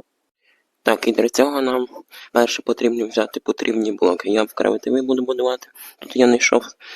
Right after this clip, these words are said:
е, таке хороше місце. Багато такого місця, можна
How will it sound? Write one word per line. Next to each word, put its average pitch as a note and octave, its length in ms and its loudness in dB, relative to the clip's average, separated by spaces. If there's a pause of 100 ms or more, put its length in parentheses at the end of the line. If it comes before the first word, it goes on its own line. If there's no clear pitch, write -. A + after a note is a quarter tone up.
(180)
е, G2+ 220 -4
таке - 260 -12
хороше A#2 500 4
місце. G2+ 460 0 (420)
Багато - 400 -6
такого G2 220 -2
місця, B2+ 280 -2
можна G#2+ 380 -2